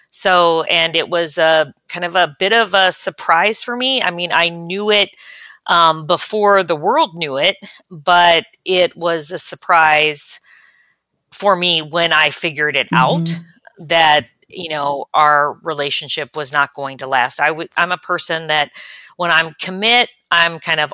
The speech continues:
Speaker 1: all in.
Speaker 2: Yes.
Speaker 1: And so I just would have never anticipated that to happen. So it was what I call kind of a midlife curveball.
Speaker 2: How, wait, how old
Speaker 1: Um,
Speaker 2: were you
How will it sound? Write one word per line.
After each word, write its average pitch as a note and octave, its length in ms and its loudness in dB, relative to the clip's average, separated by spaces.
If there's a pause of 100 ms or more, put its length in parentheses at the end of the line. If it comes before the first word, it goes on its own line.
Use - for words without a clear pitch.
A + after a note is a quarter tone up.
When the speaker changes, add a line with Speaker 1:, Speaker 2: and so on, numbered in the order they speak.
Speaker 1:
all D3+ 260 2
in. D#3 80 -4
Speaker 2:
Yes. D#3+ 500 -4
Speaker 1:
And D#3 220 -8
so D3+ 280 -2
I C#3+ 160 -4
just D3+ 240 -8
would E3 100 -8
have D#3 100 -10
never C#3+ 380 -4
anticipated C#3+ 880 -6
that C3+ 180 0
to E3+ 80 -6
happen. F3 380 -2
So B3+ 160 0
it B3 60 -2
was - 200 -6 (340)
what A4+ 80 2
I A#4 120 4
call D#4+ 220 2
kind C#4+ 160 0
of G#3+ 80 -4
a G#3+ 80 0
midlife F#3+ 580 0
curveball. G3 520 -2
Speaker 2:
How, D4+ 320 4
wait, A#3+ 320 2
how B3 80 0
old B3 80 2
Speaker 1:
Um, A#3+ 320 4
Speaker 2:
were A#3+ 40 0
you B3+ 260 0